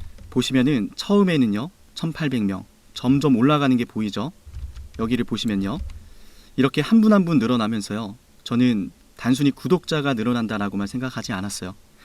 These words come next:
저로 인해서 의미 있는 시간을 가지시는 분들이 더 많아지고 있구나라고 하면서요, 제 삶이 더욱 풍성해지더라고요. 현재 시청하시던 종목을요, 이어서 분석을 해볼 건데요.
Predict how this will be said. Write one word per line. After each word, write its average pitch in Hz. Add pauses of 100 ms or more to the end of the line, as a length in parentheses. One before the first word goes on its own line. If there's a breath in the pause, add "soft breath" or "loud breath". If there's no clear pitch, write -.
(460 loud breath)
저로 147
인해서 135
의미 170
있는 165
시간을 147
가지시는 117
분들이 110 (200)
더 123
많아지고 127
있구나라고 110
하면서요, 107 (380 soft breath)
제 120
삶이 160
더욱 123 (200)
풍성해지더라고요. 151 (420)
현재 180
시청하시던 196
종목을요, 117 (180)
이어서 135
분석을 131
해볼 165
건데요. 117